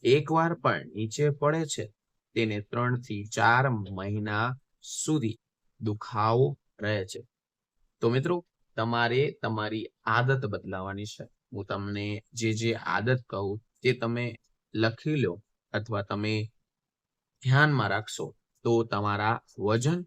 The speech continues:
ઉતારતા તમને કોઈ પણ રોકી શકશે નહીં.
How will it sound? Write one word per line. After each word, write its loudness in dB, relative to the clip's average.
ઉતારતા 0
તમને -4
કોઈ 4
પણ 0
રોકી -2
શકશે -4
નહીં. 0